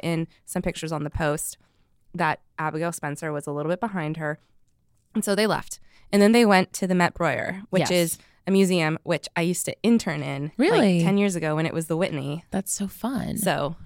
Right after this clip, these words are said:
Speaker 1: my connection is there.
Speaker 2: Yeah, so she got into a car and went to the Met Breuer, which is really funny because the Met Breuer is only a block and a half away from the mark. But of course, like, she can't walk there. Um, but sure. So she was there for about an hour, either seeing art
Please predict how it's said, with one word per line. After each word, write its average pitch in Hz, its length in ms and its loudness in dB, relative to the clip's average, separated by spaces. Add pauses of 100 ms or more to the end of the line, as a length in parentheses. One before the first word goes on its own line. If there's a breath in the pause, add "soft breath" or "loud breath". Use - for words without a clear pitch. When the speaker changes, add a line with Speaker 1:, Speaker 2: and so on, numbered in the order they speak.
(100)
Speaker 1:
my 202 200 4
connection 151 480 -6
is - 140 -12
there. - 320 -8
Speaker 2:
Yeah, 196 200 6
so 208 180 0
she 226 160 0
got 233 180 2
into 311 200 -2
a 330 60 -2
car 151 500 2
and 165 260 2
went 156 200 0 (200)
to 175 100 -2
the 147 100 0
Met 151 300 0
Breuer, 143 300 2
which 143 160 -2
is 147 120 -2
really 151 200 -2
funny 143 300 0
because 147 260 0
the 147 80 -4
Met 143 140 -4
Breuer 143 120 -2
is 143 140 -4
only 143 260 -4
a 147 60 -4
block 143 340 -6
and 139 100 -2
a 139 60 -4
half 127 420 -8
away 151 300 2
from 185 300 0
the 190 80 4
mark. 196 400 2
But 147 100 2
of 139 120 -2
course, - 260 -4
like, 135 120 -8
she - 120 -10
can't - 260 -12
walk - 280 0
there. 226 280 4 (460 loud breath)
Um, 139 300 2
but - 180 -2
sure. 147 360 -2
So - 180 2
she 180 180 2
was 175 180 2
there 175 320 2
for - 80 -4
about 190 160 4
an 185 140 2
hour, 147 280 2
either 156 220 -2
seeing 220 320 2
art - 320 0